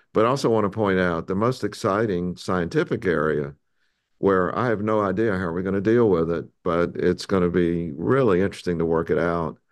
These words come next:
You know, gene editing, we had our first approval of, with sickle cell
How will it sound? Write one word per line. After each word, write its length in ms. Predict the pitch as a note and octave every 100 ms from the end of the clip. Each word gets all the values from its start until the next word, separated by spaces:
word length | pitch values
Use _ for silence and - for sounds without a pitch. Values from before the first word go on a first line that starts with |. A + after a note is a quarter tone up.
| _ _ _ _ -
You 120 | F#2
know, 100 | E2+
gene 260 | E2 A2+
editing, 440 | A2+ A2 G#2 E2+ D#2
we 100 | E2+
had 80 | F2
our 80 |
first 320 | E2+ G#2+ G2+ -
approval 680 | - G#2 F#2+ F2+ D#2+ D2+ D#2+
of, 120 | -
with 200 | E2 E2+
sickle 280 | - F#2+ F#2+
cell 480 | - E2 D#2+ D#2+